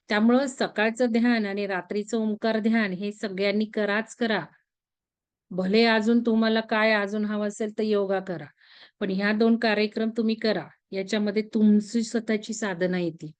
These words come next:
भले म्हणजे पुराणामध्ये तुम्हाला ऐकायचंय, तिथे बघितलं तर ध्यान घ्यायचं तर घेणार आहे.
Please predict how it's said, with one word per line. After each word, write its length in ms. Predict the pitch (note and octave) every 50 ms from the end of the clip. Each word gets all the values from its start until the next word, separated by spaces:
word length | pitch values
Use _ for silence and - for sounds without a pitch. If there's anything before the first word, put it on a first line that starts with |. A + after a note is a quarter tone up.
| _ _ _ _ _ _ _ _ _ _ -
भले 600 | F#3 F#3+ F#3+ F#3 G3 G3+ G3 F#3 F3+ F3+ F3 E3+
म्हणजे 220 | E3+ F3 F3 F3+
पुराणामध्ये 680 | F#3+ F#3+ - G3 G3 G#3 G#3 G#3+ A3+ A#3 A#3 A#3+ A3+ A#3+
तुम्हाला 340 | A#3+ C4+ C4 C4+ C4+ C#4 C4+
ऐकायचंय, 460 | C4+ C4+ B3+ - B3+ A3+ A3+ - G3
तिथे 280 | F#3+ G3 F#3+ F#3+ G#3+ G#3
बघितलं 440 | G3+ G#3 G3+ G3+ G#3+ G#3+ - A3+ G#3+ -
तर 40 | A3+
ध्यान 260 | G3+ G#3 G3+ G#3 G#3+
घ्यायचं 640 | G#3 G#3+ G#3 G#3 G#3 - - _ A#3 G#3 G#3 A#3 A3+ A3+ -
तर 40 | A#3
घेणार 360 | G#3 G#3+ F#3+ E3+ E3+ E3 D#3 D3
आहे. 80 | D3+